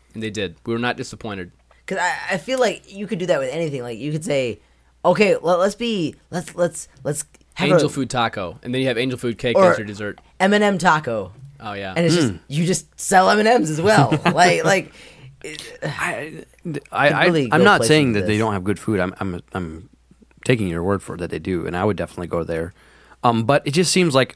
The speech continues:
Speaker 3: <clears throat> a little bit inauthentic, 'cause tacos to me mean Mexican food, and velvet taco does not sound like a Mexican
Speaker 2: It should be
Speaker 3: term
Speaker 2: called
Speaker 3: in any
Speaker 2: f-,
Speaker 3: way.
Speaker 2: f-, like, would you eat it like flan taco?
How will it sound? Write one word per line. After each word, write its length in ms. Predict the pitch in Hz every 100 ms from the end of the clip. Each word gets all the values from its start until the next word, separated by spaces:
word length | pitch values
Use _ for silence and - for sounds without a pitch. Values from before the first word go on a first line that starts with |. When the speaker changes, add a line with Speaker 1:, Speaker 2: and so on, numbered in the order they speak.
| _
Speaker 3:
<clears throat> 120 | _ 208
a 600 | 226 190 120 90 - 123
little 180 | 135 147
bit 200 | 123 - 110 _
inauthentic, 880 | 127 113 95 - 98 98 - - - _ - -
'cause 240 | - 101 -
tacos 480 | - 117 110 104 92
to 80 | 98
me 220 | 104 98
mean 380 | 95 92 87 85
Mexican 400 | 90 - - 76
food, 400 | - 80 - - _ _ _ _
and 360 | 90 90 87 87
velvet 720 | 80 90 104 110 98 101 - - - _ _
taco 440 | 101 95 - 85
does 240 | 82 90 85
not 280 | 95 90 85
sound 320 | - 90 85
like 240 | 80 80
a 60 | 80
Mexican 420 | 82 80 - 82
Speaker 2:
It 60 | -
should 120 | 95
be 40 | 87
Speaker 3:
term 60 |
Speaker 2:
called 160 | - 110
Speaker 3:
in 60 |
any 120 | 107 101
Speaker 2:
f-, 40 |
Speaker 3:
way. 280 | 85 82 -
Speaker 2:
f-, 100 | 127 -
like, 280 | 151 135 - - -
would 240 | 156 151
you 80 | 185
eat 140 | 190
it 100 | 165
like 200 | 123 120 _ -
flan 580 | - 131 135 107 87 87
taco? 440 | - 120 - -